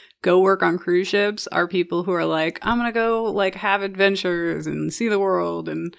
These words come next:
you know, they say a lot of them don't even last that long working on cruise ships just because, you know, they get there and it's not everything they thought it would be. And it turns out they actually have to work, like,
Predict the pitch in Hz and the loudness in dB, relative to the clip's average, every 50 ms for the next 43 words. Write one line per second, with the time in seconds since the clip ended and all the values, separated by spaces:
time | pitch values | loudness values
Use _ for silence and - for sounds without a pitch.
0 | _ - 247 240 214 196 202 254 285 - 370 311 240 220 208 208 202 202 202 202 | _ 0 4 6 6 8 8 6 6 6 4 6 8 8 8 8 8 6 4 4
1 | 196 196 196 190 190 - 202 190 190 185 185 180 180 180 180 180 180 180 185 - | 4 4 2 -2 0 2 2 4 4 4 2 2 2 2 4 4 4 4 2 2
2 | - 185 180 175 170 180 180 180 180 180 180 180 185 180 _ _ - 202 196 208 | 0 0 0 0 0 -2 -2 -2 -2 -4 -4 -6 -6 -8 _ _ -4 2 2 2
3 | 202 - 202 185 175 180 180 - 185 180 - 180 175 180 - 214 214 185 202 185 | 4 4 4 4 2 2 2 0 0 0 0 -2 -2 0 -2 -2 -2 0 0 2
4 | 196 175 175 202 175 165 156 170 165 165 165 165 165 165 165 165 170 170 170 - | 2 2 4 4 2 2 2 0 0 0 0 0 0 2 2 2 2 0 0 4
5 | 190 190 190 160 220 220 233 240 240 240 240 247 262 254 226 226 214 202 202 190 | 6 6 6 6 6 6 6 4 4 4 2 2 4 4 4 4 4 2 2 2
6 | 190 190 196 196 180 170 - - 180 170 175 175 - 185 180 180 - 185 180 180 | 2 4 4 4 4 2 0 -2 -4 -2 0 2 2 2 2 2 0 -2 -2 -2
7 | 190 - 196 196 196 196 190 202 202 196 196 190 196 190 - - - - 190 196 | -2 -2 0 0 0 0 0 -2 -2 0 0 0 -2 -4 -6 -12 -10 -6 -4 -2
8 | 185 185 - - | -2 -4 -6 -10